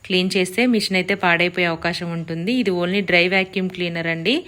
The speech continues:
వెట్ సర్ఫేస్ మీద మాత్రము చే-, క్లీన్ అయితే చేయకూడదనమాట. దీనికి లాంగ్ వైర్ ఉండటం వల్ల మనం ఎంత దూరమైనా క్లీన్ చేసేసుకోవచ్చు.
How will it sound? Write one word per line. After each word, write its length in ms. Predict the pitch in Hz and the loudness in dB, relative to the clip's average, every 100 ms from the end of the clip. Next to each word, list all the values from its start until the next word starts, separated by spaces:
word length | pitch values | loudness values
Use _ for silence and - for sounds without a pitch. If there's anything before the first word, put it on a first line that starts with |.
| - - - _ | -14 -20 -20 _
వెట్ 180 | 190 180 | 0 2
సర్ఫేస్ 420 | 226 196 208 208 202 | 4 4 4 2 2
మీద 220 | 185 180 | 2 2
మాత్రము 500 | 180 175 175 196 240 | 2 0 0 2 2
చే-, 220 | 277 208 - | 0 -4 0
క్లీన్ 280 | 190 185 185 | 2 4 2
అయితే 180 | 180 | 2
చేయకూడదనమాట. 880 | 214 190 175 175 170 165 165 160 156 233 359 - - - - | 0 2 0 0 -2 0 -2 -4 0 0 0 -4 -20 -20 -2
దీనికి 380 | 180 196 190 240 | 2 2 2 2
లాంగ్ 360 | 214 185 190 196 | 6 4 4 2
వైర్ 180 | 196 190 | 2 2
ఉండటం 340 | 185 180 180 | 2 2 0
వల్ల 220 | 175 175 233 | 0 0 2
మనం 220 | 247 190 | 2 2
ఎంత 180 | 170 175 | 0 -2
దూరమైనా 560 | 170 180 170 170 170 226 | -2 -2 0 -2 0 -2
క్లీన్ 340 | 214 180 175 | 0 -2 0
చేసేసుకోవచ్చు. 760 | 175 170 160 - 160 160 - | -2 -4 -8 -6 -6 -4 -4